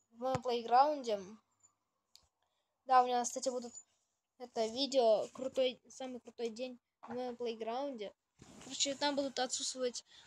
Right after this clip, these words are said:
моды, которые, ну, я вам щас покажу. Если вам понравится, спасибо, я вас благодарю. И, ребята, подписчики мои, привет, ребята. Вот, кстати, ребята, подписывайтесь. Я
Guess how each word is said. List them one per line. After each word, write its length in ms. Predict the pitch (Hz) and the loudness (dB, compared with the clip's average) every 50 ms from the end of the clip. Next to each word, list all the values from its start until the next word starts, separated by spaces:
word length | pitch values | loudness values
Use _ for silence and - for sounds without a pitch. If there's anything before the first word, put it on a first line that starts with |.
| - - | -14 -6
моды, 440 | 240 269 302 370 403 339 320 269 247 | 0 4 6 6 6 4 0 -4 -4
которые, 540 | - 240 - 285 285 285 285 269 254 247 | -6 -4 -2 -2 0 2 2 2 0 0
ну, 920 | 233 208 117 - _ _ _ _ - - - _ _ _ _ _ _ - 339 | -2 -6 -10 -18 _ _ _ _ -20 -20 -20 _ _ _ _ _ _ -6 -4
я 80 | 320 | -2
вам 200 | 294 285 285 285 | 0 0 0 0
щас 160 | 269 - 269 - | 0 -2 -2 -4
покажу. 520 | - - - 254 247 233 226 269 320 370 - _ _ _ | -10 -8 -6 -4 -4 -4 -6 -8 -10 -12 -12 _ _ _
Если 300 | 254 - - 262 262 262 | -20 -20 -14 -10 -10 -8
вам 180 | 254 254 247 | -8 -8 -10
понравится, 520 | 247 240 240 247 262 269 262 - 214 - - - - - | -10 -12 -12 -12 -12 -12 -14 -14 -16 -16 -16 -18 -18 -16
спасибо, 440 | - 220 220 - - 240 220 202 190 | -10 -6 -4 -4 -4 -4 -6 -8 -6
я 140 | 196 202 | -6 -6
вас 140 | 202 202 202 | -6 -8 -10
благодарю. 480 | 202 208 202 202 202 196 202 196 202 - _ _ _ _ _ _ _ _ _ _ - | -10 -12 -14 -14 -14 -14 -14 -16 -16 -18 _ _ _ _ _ _ _ _ _ _ -12
И, 180 | 247 269 277 | -8 -8 -6
ребята, 480 | 277 262 269 285 277 269 254 240 190 - - - - - - _ _ _ _ _ _ _ _ _ _ _ _ _ - | -4 -4 -4 -4 -2 -2 -4 -6 -6 -10 -14 -20 -20 -20 -20 _ _ _ _ _ _ _ _ _ _ _ _ _ -12
подписчики 680 | 262 262 247 - 339 330 - 294 - - 247 196 - - | -12 -8 -6 -4 -2 -2 -2 -4 -4 -4 -4 -4 -6 -8
мои, 720 | 240 247 247 226 214 208 226 233 226 220 220 208 208 208 196 _ _ _ | -12 -14 -14 -14 -14 -12 -10 -10 -10 -8 -10 -10 -12 -14 -14 _ _ _
привет, 380 | 233 269 294 311 330 320 262 | -4 -2 2 2 2 2 2
ребята. 360 | 240 214 196 180 180 190 202 214 _ _ _ _ _ _ _ _ _ _ _ _ _ _ _ _ _ _ _ _ _ _ _ _ _ _ - _ _ _ _ _ _ _ _ _ _ _ _ _ _ _ _ _ _ _ _ | 0 -4 -6 -6 -6 -8 -10 -14 _ _ _ _ _ _ _ _ _ _ _ _ _ _ _ _ _ _ _ _ _ _ _ _ _ _ -20 _ _ _ _ _ _ _ _ _ _ _ _ _ _ _ _ _ _ _ _
Вот, 140 | - 247 | -18 -16
кстати, 240 | 254 - 285 277 262 | -10 -8 -6 -6 -6
ребята, 320 | 269 262 254 269 262 277 262 | -6 -6 -6 -6 -8 -8 -8
подписывайтесь. 840 | - - 339 339 - - 381 339 - - 226 220 208 208 - - | -6 -4 -4 -4 -2 -2 0 0 0 0 -4 -8 -6 -4 -2 0
Я 140 | 330 349 | 0 0